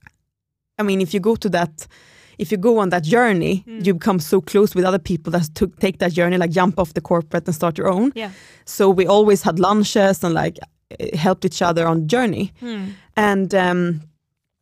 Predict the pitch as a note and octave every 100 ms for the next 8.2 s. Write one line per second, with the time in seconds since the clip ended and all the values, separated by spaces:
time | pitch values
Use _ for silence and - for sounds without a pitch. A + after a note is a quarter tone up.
0 | _ - _ _ _ _ _ _ - -
1 | F#3+ D#3 _ - - F#3 - F#3+ F3 F3
2 | E3+ D#3 - _ _ _ _ _ _ -
3 | F#3+ F3+ C4 - _ - G3 - F3+ G3+
4 | C4+ F#3+ E3+ D#3+ D#3+ - - _ _ _
5 | _ _ _ - G3 A3+ F#3+ G#3 F3 D#3
6 | F3+ F3 F#3+ F3 E3+ D#3 - - - D3+
7 | F3+ C#4+ E3+ E3 - _ _ _ _ _
8 | - F#3